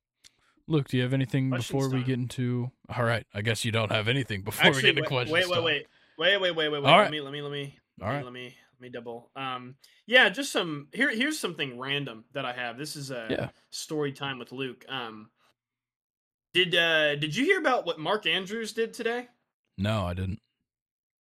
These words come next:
Speaker 2: He, uh, so there was a woman who suffered a medical emergency during a flight,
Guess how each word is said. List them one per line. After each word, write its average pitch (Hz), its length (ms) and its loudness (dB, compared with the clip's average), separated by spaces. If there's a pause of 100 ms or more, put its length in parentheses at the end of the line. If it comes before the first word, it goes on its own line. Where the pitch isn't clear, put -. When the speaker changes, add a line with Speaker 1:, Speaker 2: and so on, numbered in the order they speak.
(420)
Speaker 2:
He, 247 300 0
uh, 175 420 2
so 180 160 -8
there 294 100 -4
was 269 160 -4
a 185 60 -4
woman 156 520 -2
who 160 160 -10
suffered 214 440 -4
a 160 60 -2
medical 175 460 -4
emergency 160 640 -6
during 160 400 -6
a 135 40 -8
flight, 139 520 -6